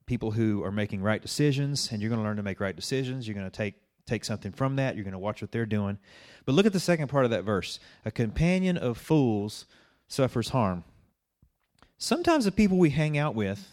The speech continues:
might not be the best people for us, and they aren't really looking out for what's best for us, are they? I'm gonna ask you a hard question. This doesn't pertain to everybody. It may not pertain to, pertain to anybody in this room, hopefully, but have you ever thought that maybe the reason your life is so hard and you keep messing up is because all your friends are fools?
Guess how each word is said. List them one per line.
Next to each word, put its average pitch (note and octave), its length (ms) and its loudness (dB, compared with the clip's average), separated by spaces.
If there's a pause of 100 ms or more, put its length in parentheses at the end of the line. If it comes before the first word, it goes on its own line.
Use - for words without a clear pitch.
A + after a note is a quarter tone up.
(160)
might D#3+ 320 4
not D3+ 240 -2
be B2+ 380 2 (100)
the A#2 100 -4
best A#2 340 0
people G2+ 240 -2
for F#2+ 280 -2
us, - 200 -6
and G2+ 120 -2
they G#2+ 60 0
aren't B2 220 0
really A#2 160 2
looking A2+ 260 0
out F2 140 -6
for G#2 80 -6
what's F#2 200 -4
best F#2+ 320 -4
for D#2 160 -12
us, - 160 -12
are D#2+ 160 -8
they? B1+ 200 -16 (460)
I'm D3+ 80 -4
gonna D3 120 2
ask C#3 160 -2
you B2+ 60 2
a A2 40 2
hard A#2+ 280 0
question. G2+ 500 -2 (680)
This D3+ 120 -10
doesn't A#2+ 240 -2
pertain G2 280 -6
to E2+ 40 -4
everybody. E2+ 400 -6
It A#2 80 -12
may B2+ 100 -16
not C3 140 -18
pertain G#2 200 -12
to, - 60 -20 (160)
pertain G2 260 -10
to F2 40 -8
anybody F#2+ 300 -6
in F2+ 60 -10
this F2+ 180 -14
room, F2+ 180 -10
hopefully, G#2 340 -12
but G#2 200 -6 (420)
have C#3+ 180 4
you G3+ 100 10
ever G3+ 120 6
thought D#3+ 220 6
that B2 100 -2
maybe B2+ 240 2
the A#2 100 2
reason A#2 380 2
your G#2 160 -2
life A2 400 0
is G2 140 -4
so A2 340 -2
hard G#2 480 0
and G2+ 100 -6
you G#2 120 -4
keep A2+ 240 -4
messing G#2 320 -4
up A2+ 240 -4
is G2+ 100 -4
because G#2+ 320 -2
all A2+ 180 0
your A2+ 140 2
friends A#2+ 320 2
are G#2+ 80 0
fools? B2 480 0